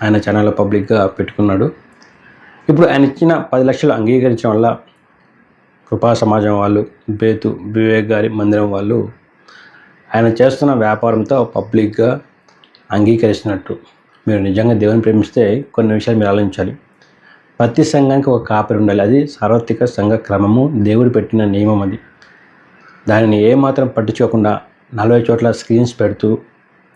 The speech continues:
"నా లక్షణం నేనే కాపరి" అని చెప్పుకోవడం అనేది అది పూర్తిగా వాక్య విరుద్ధం అన్న విషయం మీకు కూడా తెలుసు. మీరు ఆయన దగ్గర నుంచి ఆ డబ్బులు తీసుకుంటే దేవుడి వాక్యానికి మీరు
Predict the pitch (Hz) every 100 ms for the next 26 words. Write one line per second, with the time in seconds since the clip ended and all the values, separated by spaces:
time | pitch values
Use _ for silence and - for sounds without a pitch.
0 | _ _ _ _ _ _ _ 110 110 123
1 | 123 - 120 107 117 113 107 110 107 101
2 | 107 101 110 139 151 107 101 - 113 113
3 | 117 98 104 - 110 95 110 127 127 131
4 | 120 107 104 113 101 101 - 117 101 98
5 | 104 101 _ _ _ _ _ _ _ _
6 | _ _ - 107 107 101 107 120 117 113
7 | 104 101 113 117 117 127 120 110 107 147
8 | _ _ _ _ 104 98 117 127 131 113
9 | 113 113 110 110 107 139